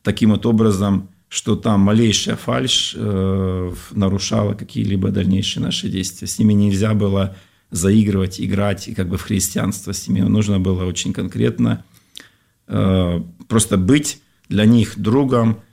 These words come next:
быть для них вот братом, быть для них, э, человеком, который их принимает такие, какие они есть, любит их и готов, э, с ними проводить дни и ночи.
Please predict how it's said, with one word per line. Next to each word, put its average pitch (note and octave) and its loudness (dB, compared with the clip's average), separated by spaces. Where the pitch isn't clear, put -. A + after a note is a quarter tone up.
быть G#2 2
для F#2+ 0
них G2+ 0
вот A#2 -6
братом, A2+ 0
быть G2 2
для F#2+ -2
них, G2+ 0
э, G2 0
человеком, G#2+ 2
который G#2 -2
их - -8
принимает G2 2
такие, - -6
какие - -4
они F2 0
есть, A#2 -2
любит G2+ 2
их - -4
и G#2 -2
готов, A#2 0
э, F#2 -2
с - -6
ними G#2 4
проводить G#2+ 2
дни A2+ 6
и G#2+ -2
ночи. G2 -2